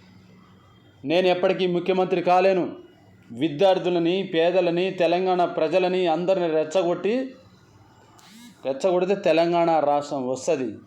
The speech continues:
ఈ రాష్ట్రం వచ్చిన తర్వాత ప్రజలు సానుభూతిగా నాకు ఓట్లేసి నన్ను ముఖ్యమంత్రి పదవిలో కూర్చోబెడతారు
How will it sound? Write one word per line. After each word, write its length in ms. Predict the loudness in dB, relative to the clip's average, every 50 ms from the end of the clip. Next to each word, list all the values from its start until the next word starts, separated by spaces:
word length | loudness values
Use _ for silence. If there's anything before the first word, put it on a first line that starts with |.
| -16 -8 -6
ఈ 100 | -4 -2
రాష్ట్రం 380 | 0 2 2 0 0 -2 -4 -6
వచ్చిన 260 | -6 -4 -6 -4 -2
తర్వాత 360 | 0 2 2 2 2 2 0
ప్రజలు 500 | -4 -4 -2 0 0 2 2 2 0 0
సానుభూతిగా 920 | -2 -4 -6 -2 0 0 2 2 0 0 0 0 -2 0 0 0 -2 -2
నాకు 260 | 0 0 -2 -2 -2 -4
ఓట్లేసి 560 | -2 0 0 0 0 0 -2 -2 -2 -2 -4
నన్ను 220 | -4 -2 -2 -2
ముఖ్యమంత్రి 520 | -4 -4 -4 -4 -2 -2 -2 -2 -2 -2 -2
పదవిలో 360 | 0 0 2 2 2 0 0
కూర్చోబెడతారు 1040 | -2 -4 -6 -6 -4 -2 -2 0 2 2 2 2 2 0 2 2 0 0 -2 -6